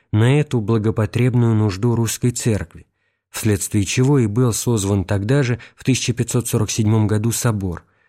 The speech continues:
а после него, в тысяча пятьсот сорок девятом году,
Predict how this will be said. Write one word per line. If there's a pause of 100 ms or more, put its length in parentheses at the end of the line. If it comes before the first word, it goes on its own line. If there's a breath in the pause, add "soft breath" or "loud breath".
(300)
а
после
него, (160 loud breath)
в
тысяча
пятьсот
сорок
девятом
году,